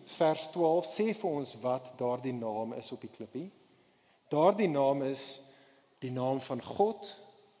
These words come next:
die naam van die nuwe Jerusalem,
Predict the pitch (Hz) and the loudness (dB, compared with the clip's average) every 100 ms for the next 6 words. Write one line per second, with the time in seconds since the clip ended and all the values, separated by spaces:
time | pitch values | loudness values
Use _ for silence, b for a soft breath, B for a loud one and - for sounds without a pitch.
0 | _ _ _ _ _ _ _ _ _ _ | _ _ _ _ _ _ _ _ _ _
1 | - 127 131 143 185 202 196 190 185 151 | -14 -8 0 4 6 6 2 2 0 0
2 | 151 156 139 127 117 131 113 110 113 113 | 2 2 2 0 -2 -4 -4 -4 -4 -6
3 | 120 | -10